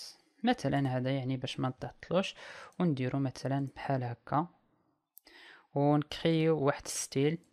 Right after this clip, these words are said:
اللي متعلق ب، ب... يعني بالتكست،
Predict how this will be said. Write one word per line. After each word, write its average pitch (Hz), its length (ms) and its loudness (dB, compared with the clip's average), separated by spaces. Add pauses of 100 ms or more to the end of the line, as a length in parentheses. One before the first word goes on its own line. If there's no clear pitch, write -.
(120)
اللي 139 340 2 (260)
متعلق 135 600 -2
ب، 131 160 -2 (1200)
ب... 127 380 4 (220)
يعني 135 260 4
بالتكست، - 640 -2